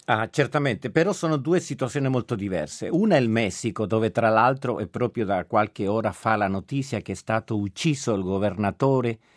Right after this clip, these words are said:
eh, dello stato di Guerrero in Messico, un politico molto importante, eh, di uno stato molto importante, vittima dei narcotrafficanti.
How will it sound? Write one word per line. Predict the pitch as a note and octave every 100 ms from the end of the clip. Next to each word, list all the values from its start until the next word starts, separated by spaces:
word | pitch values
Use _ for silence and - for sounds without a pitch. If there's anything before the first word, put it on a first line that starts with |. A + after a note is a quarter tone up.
| _ _ _ -
eh, | F2+ F2+ F2+ F2+ - -
dello | A2+ G#2+
stato | G2+ - A#2+ A#2 G#2+
di | G#2
Guerrero | F#2+ G2+ A#2+ G2 F2 G#2+ C#3
in | -
Messico, | G2 G#2+ F#2 - G2 C3+ F3+ -
un | G2 F#2
politico | - G#2+ E3 - G2 -
molto | F#2+ G2 -
importante, | G2 F2 G2 - G2 E2 F2+ - E3+ F3+ - _ _
eh, | - F#2 F2+ -
di | A2
uno | A#2+
stato | F#2+ - D#3 C#3+ G2
molto | F#2+ F#2+ G#2+
importante, | F2+ G#2 - - E2+ F2 F2 D3 E3 - _ -
vittima | G2+ F3 F#3 G3 F3 D3
dei | A#2 G#2+
narcotrafficanti. | G#2+ G#2+ - G#2+ - F2+ - E2 D#2+ A#1+ C2 - D2